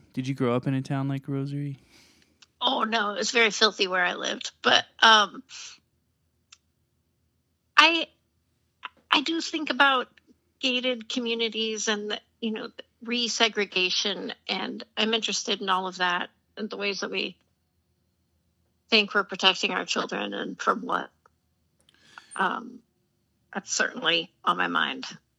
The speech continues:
Speaker 1: Right. And, um, Tupelo, the protagonist of the novel is Helen, or Hell, as she is called by some of those who are close to her.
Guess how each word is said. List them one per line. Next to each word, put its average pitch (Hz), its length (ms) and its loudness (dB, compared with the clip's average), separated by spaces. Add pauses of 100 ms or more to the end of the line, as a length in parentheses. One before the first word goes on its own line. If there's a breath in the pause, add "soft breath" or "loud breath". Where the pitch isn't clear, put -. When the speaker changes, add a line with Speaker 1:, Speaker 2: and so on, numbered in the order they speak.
(640)
Speaker 1:
Right. 165 320 0 (200)
And, 143 260 2
um, 131 480 2 (560)
Tupelo, 147 380 2
the 131 100 2
protagonist 151 1120 -2
of 123 160 -6
the 120 80 -2
novel 117 340 -2
is 110 120 -4
Helen, 113 640 -4
or 113 300 -4 (380 soft breath)
Hell, 120 440 0
as 117 80 -2
she - 180 -6
is 113 140 -6
called 117 300 -6
by 117 460 -6
some 120 280 -6
of 117 80 -6
those 117 200 -4
who 120 100 -6
are 104 40 -10
close 120 300 -4
to 123 100 -8
her. 120 260 -4